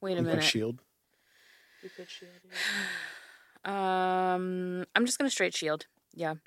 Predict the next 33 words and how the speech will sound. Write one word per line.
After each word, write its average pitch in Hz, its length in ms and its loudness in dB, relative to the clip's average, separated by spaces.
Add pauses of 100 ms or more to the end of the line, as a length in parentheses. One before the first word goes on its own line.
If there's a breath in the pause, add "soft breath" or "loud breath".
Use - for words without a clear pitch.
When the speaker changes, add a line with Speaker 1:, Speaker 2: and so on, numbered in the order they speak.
(140)
Speaker 3:
Okay. 185 220 8 (520 loud breath)
The 208 140 8
branch 226 380 6
swings 233 460 6
down 214 180 8
towards 185 300 2
you. 175 80 -6
You 185 40 -2
throw 196 280 2
up 185 100 -2
your 185 80 -2
hand, 180 340 2
and 170 120 0
this 170 200 2 (1000 loud breath)
purpley 240 760 4
colored 185 760 4
force 180 380 4
field 151 280 4
flies 175 480 8
up 165 100 -6
before 165 280 -6
you, 147 180 -4
and 139 240 -4
this, - 260 -8
the 170 100 -8
branch 165 360 2
cracks - 500 2
off. 151 240 6 (540 loud breath)
At 202 80 -2
the 220 80 -2
same 392 280 8
time, 165 520 6 (1000)
Shar, 156 680 6